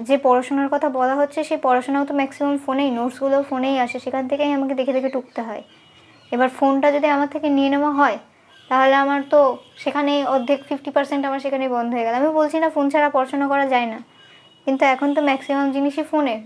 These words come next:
লকডাউনের পর থেকে সবই অনলাইনে হয়ে গেছে, ঠিক আছে? তো এই সমস্ত কিছু শোনার পর ডাক্তারবাবু বুঝলো বিষয়টা কী, দিয়ে আমাকে লাস্টে বলছে, "বাবা মার সাথে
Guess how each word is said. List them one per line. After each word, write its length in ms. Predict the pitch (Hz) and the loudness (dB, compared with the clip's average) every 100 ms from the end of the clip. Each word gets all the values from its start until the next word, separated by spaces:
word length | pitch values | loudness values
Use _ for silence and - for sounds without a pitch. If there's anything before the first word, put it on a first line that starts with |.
| 233 | -2
লকডাউনের 560 | 254 254 254 262 254 | 2 2 2 0 -2
পর 160 | 254 262 | 0 -2
থেকে 360 | 262 285 311 330 - - _ _ | 0 -2 -2 -4 -8 -20 _ _
সবই 460 | - 320 330 339 277 - | 2 4 6 2 0 -2
অনলাইনে 460 | 277 285 277 262 262 | 2 6 6 4 0
হয়ে 180 | 247 | 0
গেছে, 340 | 220 220 - - - _ - - _ _ _ | 0 -2 -6 -16 -18 _ -20 -20 _ _ _
ঠিক 140 | 185 196 | 0 0
আছে? 300 | 190 - - _ _ _ _ _ _ _ _ - | 0 -4 -10 _ _ _ _ _ _ _ _ 2
তো 460 | 294 277 262 220 - 50 - - _ _ _ _ _ _ _ _ | 6 6 4 0 -6 -16 -20 -20 _ _ _ _ _ _ _ _
এই 160 | 262 269 | -2 0
সমস্ত 400 | 294 285 277 285 | 0 -2 -2 -6
কিছু 200 | 285 277 | -4 -4
শোনার 300 | 294 277 269 | -2 -2 0
পর 100 | 254 | 0
ডাক্তারবাবু 440 | 247 262 254 254 | 0 0 -2 0
বুঝলো 340 | 247 240 233 | -2 -2 -2
বিষয়টা 380 | 226 226 240 240 | -4 -4 -6 -6
কী, 260 | 240 233 214 - _ _ _ _ _ _ _ | -8 -10 -12 -16 _ _ _ _ _ _ _
দিয়ে 120 | 277 285 | 2 4
আমাকে 340 | 285 302 311 | 4 2 2
লাস্টে 360 | 269 269 - 294 | 2 0 0 0
বলছে, 340 | 277 277 302 | 2 0 0
"বাবা 320 | 247 233 247 | 2 4 4
মার 160 | 269 277 | 2 -2
সাথে 500 | 277 294 302 233 | -2 0 2 0